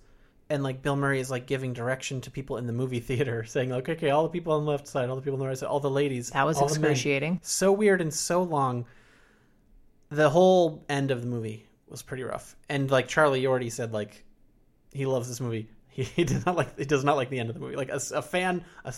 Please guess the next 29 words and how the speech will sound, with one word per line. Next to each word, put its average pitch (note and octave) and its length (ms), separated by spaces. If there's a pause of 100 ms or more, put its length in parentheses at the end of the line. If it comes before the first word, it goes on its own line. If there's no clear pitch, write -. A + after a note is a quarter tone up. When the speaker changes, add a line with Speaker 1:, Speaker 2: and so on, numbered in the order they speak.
Speaker 1:
a B2+ 40
staunch - 640 (340)
supporter C#3 580 (160)
of B2+ 100
the B2 80
movie A2+ 320 (280)
does B2+ 120
not B2+ 80
like A2+ 140
the A#2+ 100
ending. A2 240 (300)
Man, A#2 320 (120)
doesn't C#3+ 220
work, - 160
I - 100
think. - 200 (880)
Speaker 2:
I, - 140 (840)
no C#4 260
judgment E3+ 400
on D#3 120
people D#3+ 260
who D#3 80
watch D3+ 240
this C#3+ 140
movie. D3+ 160
Like, E3 200
I E3+ 140
feel G#3+ 180
like E3+ 280